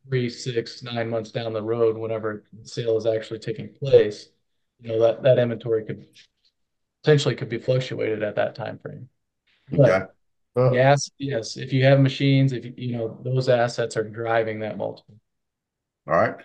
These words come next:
Speaker 2: How about if the owner also owns the, the building and the land? How does that factor into, to putting a value on the business?
Speaker 1: Yeah, that's a great question. Um, you know, I, I think it's great practice.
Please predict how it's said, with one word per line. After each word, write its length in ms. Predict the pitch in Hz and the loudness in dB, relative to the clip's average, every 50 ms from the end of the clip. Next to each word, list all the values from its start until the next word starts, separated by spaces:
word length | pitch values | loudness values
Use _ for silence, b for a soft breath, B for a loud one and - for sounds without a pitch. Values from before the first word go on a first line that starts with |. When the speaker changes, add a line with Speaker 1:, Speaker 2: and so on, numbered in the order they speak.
| b b b b b _ _ _ _ | b b b b b _ _ _ _
Speaker 2:
How 240 | - - 143 175 175 | -2 2 4 4 6
about 240 | 170 180 175 175 165 | 6 6 6 8 8
if 340 | 165 147 - - - - - | 6 4 4 0 -6 -6 0
the 200 | 147 143 139 139 | 2 4 4 6
owner 640 | 143 165 170 165 156 151 143 135 127 127 123 113 98 | 6 6 6 6 6 6 6 6 6 6 4 4 2
also 500 | 104 131 143 147 143 - 151 143 139 135 | 2 2 2 2 0 0 2 2 2 4
owns 400 | 139 139 139 139 135 127 123 - | 2 2 2 0 0 -2 -4 -6
the, 360 | 131 123 120 117 110 107 110 | -6 -4 -4 -4 -4 -6 -6
the 100 | 107 113 | -8 -10
building 400 | 110 117 127 127 127 123 123 123 | -8 -6 -2 0 0 0 0 -2
and 120 | 120 110 107 | -2 0 -2
the 40 | 104 | 0
land? 480 | 101 107 120 127 123 113 98 95 90 | 0 2 2 2 2 0 -2 -6 -4
How 140 | 98 117 135 | 2 2 2
does 240 | 131 127 113 107 117 | 2 2 -6 -2 2
that 420 | 127 123 123 - - - _ _ | 4 4 4 4 2 -4 _ _
factor 600 | - - - - 131 123 120 123 - 113 104 110 | -20 -12 -2 2 4 4 4 2 -2 -4 -4 -2
into, 800 | 123 127 123 127 123 120 120 123 113 107 104 104 104 98 - - _ | -2 -2 -2 -2 -4 -6 -4 -4 -4 -2 -2 -2 -2 -4 -8 -16 _
to 120 | - 113 107 | -8 -8 -6
putting 260 | - - 143 127 117 | -2 -2 -2 0 0
a 60 | 104 | -2
value 460 | 98 101 117 120 123 123 120 117 117 | -2 0 2 2 2 2 2 0 -2
on 80 | 107 104 | -4 -4
the 60 | 107 | -6
business? 460 | 98 117 117 113 - 90 82 - - _ _ _ _ _ _ _ _ _ _ _ _ _ _ _ _ _ 147 | -4 -4 -4 -4 -4 -6 -10 -12 -16 _ _ _ _ _ _ _ _ _ _ _ _ _ _ _ _ _ 0
Speaker 1:
Yeah, 60 | 165 | 2
that's 160 | 156 147 139 | 2 2 4
a 60 | 156 139 | 2 4
great 240 | 147 160 156 151 | 4 4 4 4
question. 480 | - 147 151 156 - - 131 110 104 - _ _ _ _ _ - 143 | 6 4 4 4 2 -6 -8 -10 -10 -14 _ _ _ _ _ -2 2
Um, 480 | 151 143 135 127 120 113 113 120 135 - _ _ _ _ - | 6 6 6 6 4 2 -4 -10 -14 -16 _ _ _ _ -2
you 40 | 139 | 2
know, 160 | 139 135 170 | 4 6 6
I, 220 | 165 131 151 151 - | 6 6 4 2 4
I 120 | - 147 147 | 2 2 4
think 180 | 160 156 147 | 4 2 0
it's 180 | 135 135 - - _ _ _ _ _ _ _ _ _ _ _ _ _ _ _ _ _ _ _ _ - | 0 -2 -4 -14 _ _ _ _ _ _ _ _ _ _ _ _ _ _ _ _ _ _ _ _ 0
great 280 | 143 151 160 160 - | 2 2 2 2 -2
practice. 640 | 143 135 127 127 131 - 135 131 - - - - | -2 0 0 0 0 -2 -4 -4 -4 -8 -14 -18